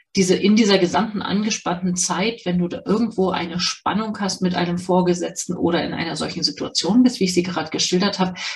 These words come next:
könnten Donnerstag und Freitag etwas Entspannung bringen, indem eben, ähm, möglicherweise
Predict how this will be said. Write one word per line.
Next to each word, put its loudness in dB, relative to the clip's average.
könnten 6
Donnerstag 4
und -6
Freitag 0
etwas 2
Entspannung 2
bringen, -6
indem -4
eben, -8
ähm, -2
möglicherweise 0